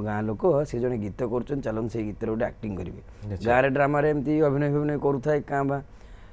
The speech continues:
Speaker 1: ମୁଁ କହିଲି, "ଆରେ ମୁଁ ସିନେମା ଫିନେମା ଜାଣିନି, ମୁଁ ସେଗୁଡ଼ା କ'ଣ କରିବି?" ନା, ଆଲବମଟା ହଉଛି କରିବେ।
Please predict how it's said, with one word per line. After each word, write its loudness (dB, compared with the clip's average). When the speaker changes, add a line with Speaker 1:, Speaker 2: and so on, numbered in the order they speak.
Speaker 1:
ମୁଁ -4
କହିଲି, 2
"ଆରେ 2
ମୁଁ 0
ସିନେମା 0
ଫିନେମା 0
ଜାଣିନି, 2
ମୁଁ 0
ସେଗୁଡ଼ା 2
କ'ଣ 0
କରିବି?" 0
ନା, 0
ଆଲବମଟା 2
ହଉଛି -4
କରିବେ। -8